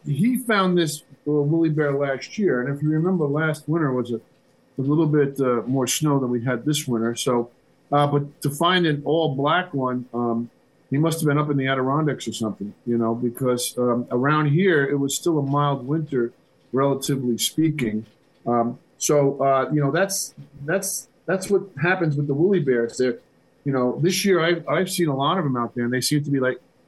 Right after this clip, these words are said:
early in the spring, you know, when we have, we had the fifth graders come and, and take a hike on the Appalachian Trail. We talked about, uh, you know, the, the native plants and, you know, teaching the kids, you know, about the swamp plants and,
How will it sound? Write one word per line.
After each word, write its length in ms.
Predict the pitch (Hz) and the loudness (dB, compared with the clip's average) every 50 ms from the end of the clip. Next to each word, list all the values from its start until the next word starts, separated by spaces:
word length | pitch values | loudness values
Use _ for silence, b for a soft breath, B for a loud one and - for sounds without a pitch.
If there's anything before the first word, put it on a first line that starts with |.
| _ - - | _ -8 -2
early 280 | 117 135 139 143 143 143 | 0 2 2 4 2 2
in 80 | 131 | 0
the 60 | 120 | 0
spring, 400 | 113 - - - 156 160 151 139 | -2 -2 -2 -2 0 0 2 0
you 80 | 127 120 | 0 0
know, 120 | 120 120 | 0 0
when 220 | 120 123 123 120 120 | 0 0 -2 -2 0
we 60 | 123 | 0
have, 120 | 120 107 - - | -2 -2 -2 -4
we 100 | 120 117 | -2 -2
had 160 | 131 120 120 | -2 0 0
the 100 | 120 110 | -2 -2
fifth 240 | - - 156 147 151 | 0 -2 -2 -2 0
graders 360 | 147 135 123 117 113 117 - | 0 0 2 2 2 0 -2
come 260 | - - 131 120 120 | -4 -4 -2 0 0
and, 140 | 117 110 107 - | 0 -2 -4 -6
and 140 | - 113 110 | -6 -6 -4
take 140 | - 123 117 | -2 -4 -2
a 60 | 117 | -2
hike 240 | 98 131 135 131 127 | -2 -2 -4 -2 -2
on 100 | 120 120 | -2 -2
the 180 | 120 120 120 120 | -2 0 -2 -2
Appalachian 640 | 120 120 - - 120 120 120 117 117 - - 208 | -2 -4 -4 -2 0 0 0 0 -2 -6 -10 -10
Trail. 420 | - - - - 131 139 139 131 | -10 -10 -6 -4 -2 0 0 0
We 200 | 113 113 107 104 | -2 -4 -6 -6
talked 280 | - 127 120 117 - - | -4 -2 -2 -2 -2 -4
about, 360 | 113 110 117 117 110 113 - _ _ _ _ _ _ _ _ _ _ - | -2 0 0 0 0 -2 -6 _ _ _ _ _ _ _ _ _ _ -4
uh, 240 | 117 113 110 110 110 | -2 0 0 0 0
you 160 | - 113 120 | 0 0 0
know, 360 | 117 110 110 110 - - 107 - | 2 0 0 -2 -2 -4 -8 -6
the, 80 | - 113 | -6 -4
the 220 | 104 110 117 - - _ _ _ _ - - | -2 -2 -2 -4 -6 _ _ _ _ -8 -4
native 380 | 123 120 127 135 127 120 120 - - | 0 0 2 2 0 0 -2 -4 -4
plants 380 | 131 127 123 127 131 131 - | -2 0 0 -2 -2 -2 -2
and, 260 | 123 113 113 110 95 | -2 0 0 0 0
you 100 | 120 120 | 0 -2
know, 60 | 113 104 | -2 -2
teaching 340 | 107 - 127 - - 120 | -2 -4 -4 -4 -2 -2
the 60 | 117 113 | -2 -2
kids, 520 | - - 135 131 131 131 123 - - - | -2 -2 0 0 0 -2 -4 -6 -6 -4
you 60 | 127 | -2
know, 120 | 117 113 113 | -2 0 0
about 240 | 107 113 117 113 | 0 -2 -2 -4
the 60 | - 107 | -4 -6
swamp 440 | - - - 120 123 127 127 - | -6 -4 -2 -2 0 -2 -2 -4
plants 420 | - 127 127 127 131 139 147 143 - | -4 -2 -2 0 0 0 -2 -2 -2
and, 160 | 113 107 104 | -4 -6 -6